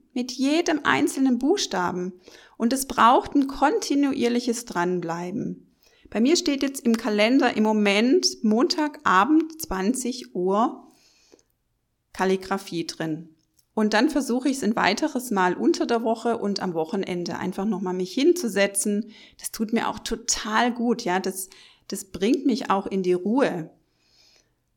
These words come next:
Aber wenn ich meine Zeit nicht plane und es auch dann nicht tue, ja, dann bleibt ein Ziel lediglich in den Gedanken. Und ein weiteres,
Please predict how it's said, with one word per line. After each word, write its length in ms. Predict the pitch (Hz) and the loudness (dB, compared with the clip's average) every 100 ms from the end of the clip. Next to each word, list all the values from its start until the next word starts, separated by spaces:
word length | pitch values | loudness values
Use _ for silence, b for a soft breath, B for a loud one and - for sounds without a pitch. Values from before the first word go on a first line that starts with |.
| _ _ _ _ - | _ _ _ _ -4
Aber 200 | 208 208 | -2 2
wenn 120 | 262 | 2
ich 100 | 277 | 2
meine 260 | 240 226 | 2 2
Zeit 440 | 226 214 208 226 226 | -2 -4 -2 0 2
nicht 440 | 233 311 - - | 4 4 2 -4
plane 840 | - 233 214 220 254 208 165 170 170 _ _ _ _ _ - | -4 0 2 2 2 2 0 -4 -10 _ _ _ _ _ 0
und 100 | 226 | 0
es 200 | 226 - | 0 0
auch 260 | 220 220 - - _ _ _ _ | 0 -2 -16 -20 _ _ _ _
dann 340 | - 214 254 262 | 0 2 2 2
nicht 480 | 214 254 - - - | 2 2 0 -4 -12
tue, 500 | - 262 208 202 370 - - _ _ _ _ _ | -6 0 2 2 0 -4 -20 _ _ _ _ _
ja, 160 | 208 269 | -4 0
dann 220 | 226 269 | 0 0
bleibt 440 | 196 185 220 247 | 0 0 0 -2
ein 160 | 220 214 | -4 -4
Ziel 260 | - 220 226 | -4 -4 0
lediglich 800 | 185 190 226 - 214 208 - | 2 2 -4 -4 -4 -4 -6
in 100 | 202 | -6
den 180 | 196 190 | -4 -4
Gedanken. 840 | 196 190 165 170 175 180 165 190 _ _ _ _ _ _ _ _ _ _ _ _ _ - | -4 -6 -8 -8 -6 -6 -6 -12 _ _ _ _ _ _ _ _ _ _ _ _ _ -8
Und 180 | - 226 | -4 -2
ein 200 | 185 185 | -2 0
weiteres, 760 | 180 214 - 208 196 240 - | 2 2 0 -2 -4 -4 -8